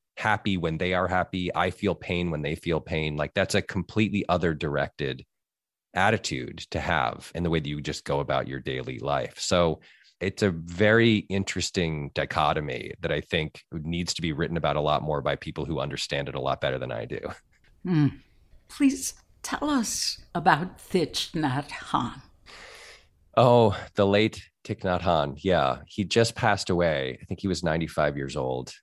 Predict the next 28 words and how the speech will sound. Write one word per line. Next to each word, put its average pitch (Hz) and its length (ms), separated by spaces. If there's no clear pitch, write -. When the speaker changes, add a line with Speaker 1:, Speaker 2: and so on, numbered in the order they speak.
Speaker 1:
He 107 240
was 104 400
a 80 400
Buddhist 117 380
monk 78 340
who 92 140
lived 92 200
in 90 100
Vietnam, 76 800
who 87 640
became 101 800
sort 104 340
of 85 100
known 90 640
mostly 90 560
for 85 440
protesting 87 560
the 76 80
Vietnam 73 600
War. 67 560
He 107 140
was 92 180
nominated 95 720
for 80 580
a 76 60
Nobel 85 340
Peace 82 320
Prize 73 400